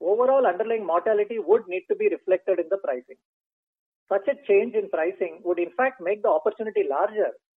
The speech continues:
by expanding the target mar-, market and hence be an enabler to the sustained growth of the product category. We wanted to confirm to you that we have already filed our revised product with the regulator. The revised pricing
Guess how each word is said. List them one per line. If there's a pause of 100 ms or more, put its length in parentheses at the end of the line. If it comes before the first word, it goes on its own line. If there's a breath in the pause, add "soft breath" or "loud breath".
(480)
by
expanding
the
target
mar-,
market (340)
and
hence (100)
be
an
enabler
to
the
sustained
growth
of
the
product
category. (2000)
We
wanted
to
confirm
to
you
that
we
have
already
filed
our
revised
product
with
the
regulator. (800)
The
revised
pricing